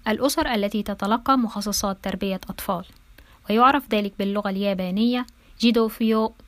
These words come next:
تياتي. ثانيًا، الأسر ذات الدخل المنخفض. ثالثًا، الأسر التي تعاني من انخفاض سريع في الدخل.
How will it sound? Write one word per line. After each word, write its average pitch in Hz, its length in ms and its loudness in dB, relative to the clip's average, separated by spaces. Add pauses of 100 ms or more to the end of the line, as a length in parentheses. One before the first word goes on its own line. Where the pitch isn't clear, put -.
تياتي. 208 460 -2 (1300)
ثانيًا، 220 480 4 (240)
الأسر 262 380 2
ذات 208 260 -2
الدخل 202 320 -4
المنخفض. 202 560 -6 (800)
ثالثًا، 240 580 4 (320)
الأسر 226 480 2
التي 208 280 -2
تعاني 233 460 0
من 208 120 -2
انخفاض 208 440 -2
سريع 196 360 -4
في - 260 -8
الدخل. - 400 -8